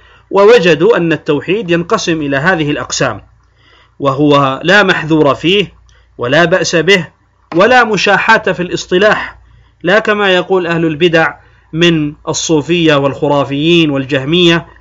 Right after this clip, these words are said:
أن هذا تقسيم حادث، بل هذا القول الذي قالوه هو الحادث، هو المبتدع. لماذا؟ لأنه لو سلمنا لهم جدلاً أن هذا الاصطلاح حادث،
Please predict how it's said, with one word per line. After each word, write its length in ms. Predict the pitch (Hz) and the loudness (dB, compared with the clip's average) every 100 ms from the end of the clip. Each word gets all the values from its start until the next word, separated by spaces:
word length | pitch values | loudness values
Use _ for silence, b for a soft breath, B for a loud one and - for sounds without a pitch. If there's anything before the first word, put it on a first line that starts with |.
| b _ - | b _ -6
أن 140 | 175 | -2
هذا 380 | 170 170 196 170 | 0 2 2 0
تقسيم 560 | 165 156 - 196 170 151 | -2 -6 -4 -2 0 -2
حادث، 480 | - 165 131 117 - _ _ _ _ _ _ _ _ _ _ _ | 0 0 0 -6 -14 _ _ _ _ _ _ _ _ _ _ _
بل 180 | 151 151 | -4 -2
هذا 320 | 160 233 190 | 2 2 2
القول 340 | 170 - 185 160 | 0 0 0 0
الذي 300 | 147 143 147 | -2 -4 -4
قالوه 500 | 147 143 214 262 b b _ 269 | 0 0 2 -2 b b _ 2
هو 160 | 330 | 4
الحادث، 640 | 247 - 170 165 120 113 - _ _ - | 4 2 2 2 0 -6 -14 _ _ -4
هو 140 | 254 | 0
المبتدع. 560 | 220 180 151 185 151 120 - _ b b b - | 2 2 0 2 2 -2 -8 _ b b b -2
لماذا؟ 720 | 175 190 240 196 165 165 - b b - | 0 4 4 4 4 2 0 b b -4
لأنه 680 | 214 311 320 277 247 247 247 B - | 0 2 2 2 2 -2 -4 B 0
لو 200 | 240 269 | 2 4
سلمنا 560 | 269 262 302 311 269 | 2 2 4 4 4
لهم 280 | 247 247 226 | 4 2 2
جدلاً 480 | 196 202 180 220 214 | 2 4 2 2 0
أن 140 | 196 | -2
هذا 280 | 202 254 254 | 0 2 2
الاصطلاح 560 | 233 220 - 202 247 247 | 0 -4 0 2 2 2
حادث، 500 | - 214 143 123 | 2 4 4 -2